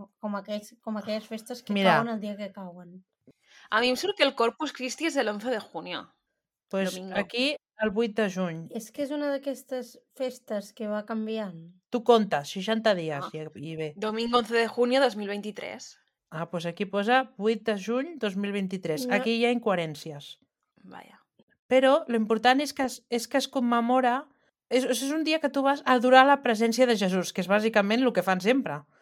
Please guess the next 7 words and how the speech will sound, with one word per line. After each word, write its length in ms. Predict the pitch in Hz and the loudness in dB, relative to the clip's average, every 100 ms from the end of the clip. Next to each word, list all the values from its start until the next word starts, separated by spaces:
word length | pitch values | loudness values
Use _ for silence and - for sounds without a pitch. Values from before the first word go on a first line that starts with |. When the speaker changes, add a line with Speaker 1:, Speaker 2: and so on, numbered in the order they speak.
| _ _ _ | _ _ _
Speaker 2:
Però 100 | 170 | -2
bueno, 320 | 165 151 147 _ _ | -2 -2 -8 _ _
Speaker 3:
Sí. 220 | _ - - - _ _ _ - | _ -20 -20 -20 _ _ _ -8
Speaker 2:
pa'lante. 560 | 165 156 147 151 156 - | -4 -4 -6 -10 -16 -16
Speaker 3:
Popular 480 | - 202 208 220 | -10 -6 -4 -4
de 100 | 240 | -6
todas 440 | 240 220 233 - | -8 -10 -12 -16